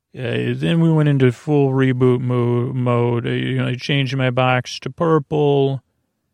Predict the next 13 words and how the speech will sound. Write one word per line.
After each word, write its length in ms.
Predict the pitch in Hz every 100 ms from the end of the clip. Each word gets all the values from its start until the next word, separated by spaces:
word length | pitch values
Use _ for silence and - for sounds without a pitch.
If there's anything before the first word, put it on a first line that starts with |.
| _ _ _
Uh, 400 | - 123 120 120
they 140 | 120 127
started 320 | - 135 123
putting 240 | 143 135 127
me 140 | 127
in 60 | 123
the 80 |
background. 1040 | 120 127 131 131 - 135 127 127 123 120 123
Uh, 440 | 131 117 117 120
there 120 | 120
was 140 | 127 120
a 60 |
gummy, 640 | 120 131 135 135 127 123